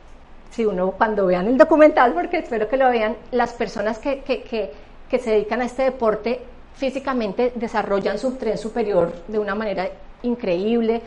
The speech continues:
uno los ve y casi que no tienen grasa mus-, grasa en su cuerpo, pero además tienen un conocimiento del ambiente donde se mueven, además de las técnicas para escalar,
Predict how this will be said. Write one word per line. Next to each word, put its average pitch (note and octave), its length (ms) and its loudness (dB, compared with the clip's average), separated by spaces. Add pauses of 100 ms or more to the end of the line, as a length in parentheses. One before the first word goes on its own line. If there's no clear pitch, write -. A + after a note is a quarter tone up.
(180)
uno G#3+ 200 2
los G#3+ 200 2
ve G3+ 80 2
y G3 60 2
casi G3+ 240 -4
que A#3 100 -4
no G3+ 120 -4
tienen G3+ 280 -4
grasa G#3+ 320 0
mus-, A#3 300 -4
grasa A#3 520 0
en A#3 120 -4
su - 160 -6
cuerpo, A#3 640 0 (340)
pero C4+ 180 8
además B3 340 2
tienen C#4+ 220 4
un C#4+ 120 4
conocimiento C4 1080 0
del A#3 200 4
ambiente A#3+ 760 2
donde C#4+ 220 4
se A#3+ 140 -6
mueven, G3 460 -2 (240)
además G#3 380 0
de G3 80 0
las A3+ 300 0
técnicas A3+ 500 2
para A3 160 -2
escalar, A3 600 2